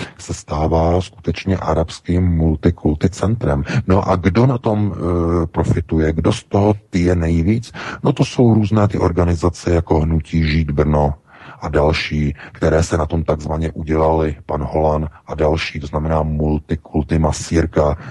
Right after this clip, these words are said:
Jižní Moravy. A, eh, z-, zase lidé mlčí, lidé nechodí k volbám. Mimochodem, já budu velmi zvědavý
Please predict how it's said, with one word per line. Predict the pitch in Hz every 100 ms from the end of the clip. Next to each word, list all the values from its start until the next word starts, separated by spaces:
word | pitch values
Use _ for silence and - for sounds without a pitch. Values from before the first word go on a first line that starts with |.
| 104
Jižní | 82 73 78 78
Moravy. | 78 73 80 73 - _ _ _ _ _ _ _ _ _ _
A, | - 73 71 65
eh, | 55 71 78 73 76 78 78 - - -
z-, | 82 - 82
zase | 87 - - 87
lidé | 87 80 76
mlčí, | 80 80 - - 101
lidé | 85 78 78
nechodí | 78 - 71 73
k | -
volbám. | 82 85 90 90 - - 90
Mimochodem, | 87 90 - 85 85
já | 82
budu | 85 82
velmi | 78 87 104 120
zvědavý | 95 90 85 78 76 76